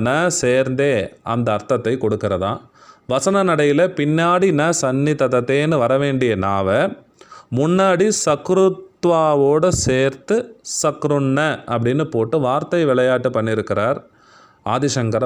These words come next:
பகவத்பாதர். துவா அப்படின்னா உன்னை, துவா, ந துவா அப்படின்னா உன்னை நமஸ்கரித்தால் அப்படின்னு அர்த்தம். அப்போ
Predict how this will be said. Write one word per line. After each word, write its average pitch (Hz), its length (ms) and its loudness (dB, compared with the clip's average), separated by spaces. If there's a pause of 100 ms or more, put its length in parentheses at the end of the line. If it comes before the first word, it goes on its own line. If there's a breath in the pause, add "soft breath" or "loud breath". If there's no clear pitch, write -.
பகவத்பாதர். 98 720 -4 (220)
துவா 135 260 0 (400)
அப்படின்னா 120 400 -2 (240)
உன்னை, 117 420 0 (760)
துவா, 123 300 0 (640)
ந 147 180 0 (200)
துவா 117 220 0 (300)
அப்படின்னா 107 380 -2 (600 soft breath)
உன்னை 143 320 0 (180)
நமஸ்கரித்தால் 107 1200 -2 (160)
அப்படின்னு 104 340 -2
அர்த்தம். - 340 -10
அப்போ 117 140 -4